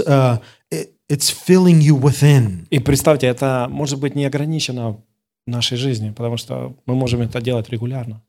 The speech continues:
Speaker 1: And you imagine it can be endlessly in your life.
Speaker 2: Просто наше желание.
Speaker 1: It's just our desire.
Speaker 2: Найти время, сесть, чтоб никто не беспокоил, и спокойно читать и наслаждаться Словом Божьим.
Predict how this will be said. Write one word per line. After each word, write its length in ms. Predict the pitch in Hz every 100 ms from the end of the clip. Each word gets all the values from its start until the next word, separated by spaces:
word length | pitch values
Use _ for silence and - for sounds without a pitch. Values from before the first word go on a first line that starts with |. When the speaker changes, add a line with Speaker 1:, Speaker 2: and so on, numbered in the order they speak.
| - -
Speaker 1:
And 180 | 131 139
you 240 | 135 160
imagine 480 | 156 165 170 139 147
it 220 | 143 127
can 300 | - 160 139
be 240 | 123 151 160
endlessly 920 | 131 165 139 131 127 - 131 120 113
in 160 | 139 135
your 160 | 123 135
life. 640 | 123 135 98 95 - - _
Speaker 2:
Просто 280 | 139 135 120
наше 280 | 117 113 113
желание. 520 | 117 123 127 110 98 _ - - -
Speaker 1:
It's 180 | 135 107
just 300 | 160 143 -
our 300 | 147 160 139
desire. 800 | 120 135 107 135 131 117 95 92 -
Speaker 2:
Найти 460 | 123 113 127 120 -
время, 480 | - 117 135 143 120
сесть, 340 | 113 - 139 135
чтоб 200 | - 120
никто 220 | 117 127
не 100 | 120
беспокоил, 640 | 117 113 123 117 120 117
и 260 | 147 123 110 - _
спокойно 480 | - 139 127 139 117
читать 420 | - 143 135 131
и 80 | 113
наслаждаться 580 | 113 - 120 117 113 -
Словом 300 | - 117 113
Божьим. 340 | 113 110 104